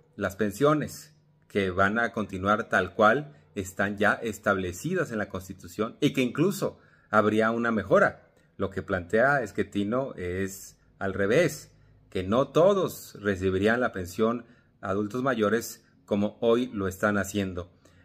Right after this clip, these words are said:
Entonces, ¿por qué esconder las cosas?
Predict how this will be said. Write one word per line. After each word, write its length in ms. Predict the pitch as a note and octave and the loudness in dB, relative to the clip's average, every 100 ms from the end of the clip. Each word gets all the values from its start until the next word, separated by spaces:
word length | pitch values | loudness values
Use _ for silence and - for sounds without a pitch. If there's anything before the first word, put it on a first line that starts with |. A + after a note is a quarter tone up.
| _ | _
Entonces, 840 | G#2+ G2+ B2 B2+ A2+ C3+ B2 - - | -8 -4 0 -2 -2 -4 -4 -10 -6
¿por 160 | A2 G2+ | -4 -4
qué 80 | |
esconder 360 | A2+ - G#2+ G#2 | -6 -2 0 2
las 160 | G2 - | 0 0
cosas? 500 | D#3 D3+ G#2 - | -2 -2 -4 -6